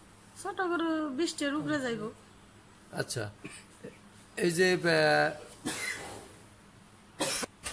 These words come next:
Speaker 2: হ্যাঁ, আপা, এই যে বললেন যে বিশটা গরু রাখা যাবে, বড় গরু, তাহলে ছোট গরু কতগুলো রাখা যাবে?
Speaker 1: পঁচিশটার মতো রাখা যাবে।
Speaker 2: পঁচিশটার মতো। আচ্ছা, খামার যেটা যে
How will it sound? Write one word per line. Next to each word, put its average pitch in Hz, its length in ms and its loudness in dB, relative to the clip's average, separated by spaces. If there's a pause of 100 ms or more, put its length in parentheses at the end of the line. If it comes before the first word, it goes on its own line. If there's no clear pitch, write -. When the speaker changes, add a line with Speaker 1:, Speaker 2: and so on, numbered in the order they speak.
(1200)
Speaker 2:
হ্যাঁ, 170 100 4
আপা, 170 160 4
এই 196 80 8
যে 226 260 6
বললেন 202 360 6
যে 208 80 8
বিশটা 190 360 6
গরু 175 240 8
রাখা 160 320 8
যাবে, 120 300 2 (420)
বড় 160 240 8
গরু, 131 200 4
তাহলে 151 200 4
ছোট 170 240 2
গরু 180 240 8
কতগুলো 170 380 6
রাখা 175 240 6
যাবে? 170 220 4 (120)
Speaker 1:
পঁচিশটার 302 540 -2
মতো 240 220 -6
রাখা 226 280 -8
যাবে। 202 200 -6 (240)
Speaker 2:
পঁচিশটার 165 460 2
মতো। 127 280 -2 (540)
আচ্ছা, 208 140 2
খামার 196 340 6
যেটা 208 280 6
যে 202 240 8